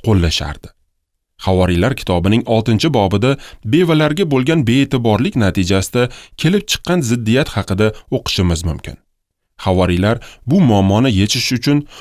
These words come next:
oziq-ovqat tarqatadigan dono xizmatkorlarni tayinlagan edilar. Iso yerdagi xizmati davomida bevalarga ozuqani taqsimlab beradigan xizmatkorlarni tayinlanglar deb aytmagandi.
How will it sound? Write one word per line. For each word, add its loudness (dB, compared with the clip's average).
oziq-ovqat 0
tarqatadigan 0
dono 2
xizmatkorlarni 0
tayinlagan 0
edilar. -6
Iso 0
yerdagi 0
xizmati -2
davomida 2
bevalarga 2
ozuqani 0
taqsimlab -2
beradigan 0
xizmatkorlarni 0
tayinlanglar 0
deb 0
aytmagandi. -2